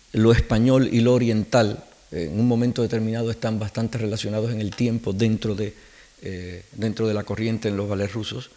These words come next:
establecen casi una sola corriente entre las dos cosas. Entonces, este es el ballet el que menos se puso, un, este, un ballet que también ha desaparecido totalmente,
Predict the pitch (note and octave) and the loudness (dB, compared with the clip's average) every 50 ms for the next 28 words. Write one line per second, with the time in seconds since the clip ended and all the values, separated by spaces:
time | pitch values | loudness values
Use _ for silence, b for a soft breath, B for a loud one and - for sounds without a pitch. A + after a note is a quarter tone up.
0 | b b b b b b A#2 - - A2 G#2+ C3+ E3 F3+ - C#3 B2 - - B2+ | b b b b b b -10 -6 -4 -2 0 2 0 0 2 0 -2 0 0 -2
1 | B2 - B2+ A2+ A2 G#2+ - A2 G#2+ G#2 - G#2 G2 A2 G#2 F#2+ F#2 - F#2 F2 | -2 -2 -4 -4 -2 -2 0 0 0 0 -2 -2 -2 0 0 0 0 -2 -2 -2
2 | A2 F#2 F#2 G2 F#2 G2 G2 - - F2 E2+ D#2+ F2 - B B B B B B | -2 -2 -2 -2 -4 -6 -8 -8 -10 -12 -12 -12 -12 -14 B B B B B B
3 | B G#2 F#2 A#2+ A#2+ - - - C#3 - - E3 D#3+ D3+ D3 C3 B2+ B2+ B2 C3 | B -6 -6 -4 -6 -4 -2 -4 -2 0 2 4 4 4 4 4 4 4 4 4
4 | C#3+ - B B B B B - - A2+ A2 G#2+ - A#2+ A2 A2 A2 A2+ A#2 A#2+ | 2 0 B B B B B -2 0 2 2 2 2 2 4 4 6 6 6 6
5 | A#2+ A#2+ A#2 A#2 A#2 A#2 A#2 A#2 C3+ C#3+ D#3 C#3+ C3+ - - - - - _ _ | 6 6 4 4 4 4 4 6 4 4 4 2 0 -4 -10 -14 -20 -20 _ _
6 | _ _ _ - C2+ B1+ A#1+ - - - A2 - - A2 - - - A2+ - _ | _ _ _ -20 -20 -16 -12 -6 -2 -2 -2 -2 -2 -6 -6 -6 -10 -12 -16 _
7 | _ _ _ - G#2+ A2 - - G2 - A2 G#2 A2 B2 C3 C3 B2 C3 - A2+ | _ _ _ -6 -6 -6 -6 -6 -2 0 2 4 4 4 4 4 2 2 0 0
8 | A2 A2+ B2 A#2+ A2+ A2+ A#2 - - G#2+ - G#2 G2+ - - A2 G#2+ G#2+ - - | 2 2 2 2 2 2 0 0 0 0 0 0 -2 -2 -2 -2 -4 -4 -4 -6
9 | F#2 - G#2 G2+ G2+ G2+ G2+ F#2+ - F#2+ F2 F2 | -6 -4 -4 -2 -2 -4 -4 -6 -8 -10 -10 -10